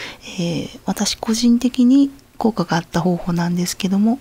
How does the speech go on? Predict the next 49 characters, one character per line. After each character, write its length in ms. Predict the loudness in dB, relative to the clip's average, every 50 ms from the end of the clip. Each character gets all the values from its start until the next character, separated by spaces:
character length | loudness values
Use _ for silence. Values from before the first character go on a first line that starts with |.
| -6 -10
ご 80 | -12
紹 160 | -6 -4 -4 -4
介 220 | -4 -4 -6 -6
し 60 | -6 -6
た 120 | -6 -6
い 80 | -6 -6
と 80 | -6
思 160 | -6 -4 -4
い 80 | -2 -2
ま 180 | -2 -2 -4 -4
す。 160 | -8 -12 -16 -20 _ _ _ -20 -20 -20 -20 -20 -20 -20 -20 -20 -20 -20 -20 -20 -14 _ -8
え、 100 | -8 -6 -2
乾 200 | 2 2 2 4
燥 160 | 2 2 0
を 40 | 0
防 240 | 0 0 0 0
ぐ 100 | 2 4
に 160 | 4 4 4 4
は、 220 | 2 0 -4 -6 -12 _ _ _ _ _ _ _ _ _ _ _ _ _ _ _ _ _
睡 300 | -8 -2 2 4 4 6
眠、 340 | 6 6 6 6 4 2 0 -4 -12 _ _ _ _ _ -4 0
栄 160 | 2 2 4
養、 280 | 4 4 2 2 0 -2 -4 -10 -16 -20 _ _ _ _ -10
保 140 | -6 -4
湿 360 | -4 -4 -6 -4 -2 0 0 2
が 240 | 2 2 2 0 -2 -8 _ -2
大 160 | -2 0 0
切 260 | 0 -2 -2 -2 -4
だ 140 | -4 -4 -4
と 120 | -2 -2
思 180 | -2 -2 -2 -4
っ 40 | -6
て 160 | -8 -6 -6
ま 160 | -6 -6 -6
し 140 | -10 -12 -14 _ _ _
て、 180 | -2 -2 -2 -2 -6 -14 _ -20 -20 -20 -20 -20 -20 -20 _ _
一 220 | -16 -12 -12 -12
つ 140 | -4 0 2
目 180 | 4 4 6 6
の 220 | 4 4 4 2
睡 240 | 0 -4 -6 -2 0
眠 180 | 2 2 4 2
な 100 | 2 0
ん 60 | -2
で 100 | -4 -6
す 100 | -8 -8
け 120 | -6 -6 -4
ど 140 | -4 -4
も、 220 | -4 -4 -4 -6